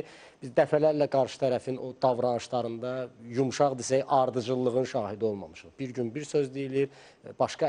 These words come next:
əməl törədilir, təxribatlar törədilir ardıcıl şəkildə. E, yenə də imzası olan bir sənəd var, amma bu məsələlərdə təbii ki, artıq, e, qarşıdakı o fəaliyyət mexanizmləri barədə də razılaşmalar var. Bunların, e,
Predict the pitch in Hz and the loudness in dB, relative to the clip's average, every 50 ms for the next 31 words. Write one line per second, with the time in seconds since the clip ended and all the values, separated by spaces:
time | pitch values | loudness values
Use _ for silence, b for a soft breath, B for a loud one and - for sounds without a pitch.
0 | 139 135 135 131 123 - 135 127 120 131 123 113 117 117 120 117 - - 135 113 | 0 2 2 0 0 0 0 0 2 2 0 -2 -2 -6 -6 -6 -4 -2 -4 -4
1 | 98 - 117 101 - - - - 131 131 - 147 131 123 127 123 120 127 123 127 | -4 -6 -10 -12 -12 -12 -12 -12 -12 -10 -8 -8 -8 -6 -6 -6 -6 -8 -8 -8
2 | 123 120 117 117 110 117 117 110 - 127 110 - 127 113 110 120 120 117 B B | -8 -8 -10 -12 -12 -12 -14 -10 -10 -10 -10 -8 -10 -8 -6 -4 -6 -6 B B
3 | B B B B - 117 120 120 120 120 147 135 156 165 156 147 131 147 143 143 | B B B B -10 -8 -6 -6 -6 -4 2 4 4 6 6 4 4 4 2 2
4 | 135 - - - 151 143 131 120 139 143 143 135 - - 160 147 139 143 139 139 | 0 -4 -2 0 2 2 4 4 4 4 4 2 2 2 2 4 4 2 2 0
5 | 127 139 127 - - 147 139 139 143 139 131 127 135 139 147 165 - - - _ | 0 -4 -4 0 0 0 2 2 2 0 0 0 2 2 2 0 -2 -8 -14 _
6 | - 127 127 123 117 139 139 143 139 123 - 143 135 127 127 123 123 120 135 - | -10 -8 -8 -8 -6 -6 -2 -2 -2 0 0 -2 -2 -2 -2 -2 -2 -2 -2 -2
7 | - 123 113 120 117 - 123 113 107 B B B B B - 135 127 117 - - | -2 -2 -2 -4 -6 -4 -4 -4 -6 B B B B B -6 -2 -2 0 0 0
8 | 131 - - - 107 110 104 98 98 98 92 90 90 87 85 87 90 90 92 92 | 0 -2 -2 -8 -14 -14 -12 -12 -12 -12 -10 -10 -12 -12 -14 -16 -18 -20 -20 -20
9 | - - - b b b _ - 117 110 - - - 123 110 - 135 123 117 117 | -20 -20 -20 b b b _ -10 -8 -8 -8 -8 -8 -10 -4 -2 0 0 0 -2
10 | - - 135 127 123 123 123 139 131 139 139 135 - 139 135 143 139 113 123 120 | -2 0 2 2 2 2 2 0 2 2 0 2 2 2 2 2 0 0 -2 -2
11 | 113 110 107 113 110 117 117 110 107 107 98 110 98 104 98 101 110 110 104 92 | -2 -2 -2 -2 -2 -2 -2 -2 -4 -4 -8 -8 -10 -10 -10 -10 -10 -12 -12 -12
12 | 113 110 101 - - 110 107 110 110 110 120 135 147 143 B B B B B - | -14 -16 -14 -16 -16 -14 -14 -14 -12 -4 -2 -2 -2 -2 B B B B B 0
13 | 139 147 151 160 170 165 - - - _ - 135 127 120 | 2 4 4 4 2 -2 -4 -10 -18 _ -14 -10 -10 -10